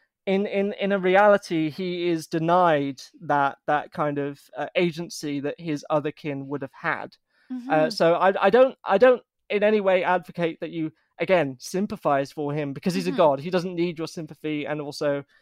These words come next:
Speaker 1: he, he's done plenty ill himself. But it's more just so that when you, when you read that story, when you think about it, I do,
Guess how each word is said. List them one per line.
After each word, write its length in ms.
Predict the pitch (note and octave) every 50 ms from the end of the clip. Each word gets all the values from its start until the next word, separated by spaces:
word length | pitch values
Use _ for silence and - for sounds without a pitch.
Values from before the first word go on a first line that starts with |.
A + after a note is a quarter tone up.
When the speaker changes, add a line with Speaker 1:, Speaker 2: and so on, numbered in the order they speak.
| _ _ _
Speaker 1:
he, 240 | E3 D3 C#3+ C#3+ D3
he's 280 | C#3 D#3 D3 C#3+ C#3 -
done 200 | D#3 D3 C#3+ C#3
plenty 400 | - E3 D#3+ D3+ D3 - D#3 D3 G#2
ill 160 | D#3 D3+ D3
himself. 600 | D3 C#3+ D#3 D3 D3 - G3 E3 D3 C#3 C3+ - _
But 120 | - E3+ D#3+
it's 220 | F3+ F#3 - -
more 260 | F#3+ G3 G#3 G#3 G#3 -
just 200 | G#3 G3 - -
so 260 | - F3+ F3+ E3+ - _ - _ _ _ _ _
that 140 | F3 D#3+ D#3
when 200 | G3 F#3+ F#3+ F#3
you, 380 | F3+ F3+ F3+ F3 E3+ E3 D3+ - _
when 180 | F#3+ F#3+ F#3+
you 140 | F#3+ F#3+ F3
read 280 | D#3 G#3 A#3 A#3 A3 -
that 180 | - D#3 A#2+ -
story, 340 | - - D#3+ D3 C#3+ C#3 C#3+
when 180 | C#3 D3+ D#3 D#3
you 80 | D#3
think 340 | - - - G#3 G3+ G3 -
about 400 | E3+ - C#3 B2+ B2 C#3 - -
it, 140 | C#3+ C3+ A#2+ -
I 120 | D3 D3
do, 380 | C#3 E3+ F3 F3 F3 F3 E3+